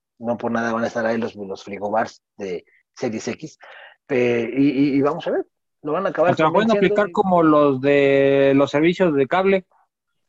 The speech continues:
Speaker 2: que no, de repente cuando ya te das cuenta, y, "Oye, ¿por qué yo estoy pagando tanto, güey?".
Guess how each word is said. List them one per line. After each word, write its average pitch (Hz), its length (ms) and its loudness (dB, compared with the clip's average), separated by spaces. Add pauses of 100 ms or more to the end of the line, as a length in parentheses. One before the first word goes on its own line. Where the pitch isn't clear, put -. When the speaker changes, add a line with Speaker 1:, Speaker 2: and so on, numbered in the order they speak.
(180)
Speaker 2:
que 143 100 0
no, 175 140 2
de 175 80 2
repente 170 360 0
cuando 131 240 2
ya 143 120 2
te 160 100 0
das 156 140 0
cuenta, 165 380 0
y, 156 180 4
"Oye, 196 300 4
¿por 185 140 -2
qué - 100 -2
yo 208 40 4
estoy 208 180 0
pagando 190 440 0
tanto, 196 320 0
güey?". 160 180 0